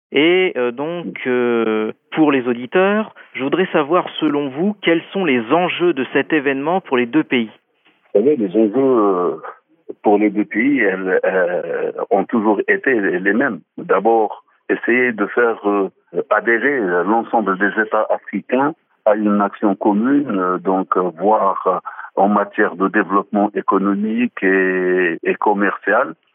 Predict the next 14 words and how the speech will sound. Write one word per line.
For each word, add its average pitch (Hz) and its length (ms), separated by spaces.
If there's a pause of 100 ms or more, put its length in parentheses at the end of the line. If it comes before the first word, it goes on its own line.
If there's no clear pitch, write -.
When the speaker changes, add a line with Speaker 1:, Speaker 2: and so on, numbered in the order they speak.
Speaker 2:
donc, 101 300
euh, 95 300 (320)
une 98 240
convergence 104 800 (260)
vers 87 280 (100)
une 98 140
action 90 320
commune. 131 420 (260)
Comment 127 480
lutter 104 460
contre - 380
le 92 120
terrorisme 113 760 (520)
et 107 160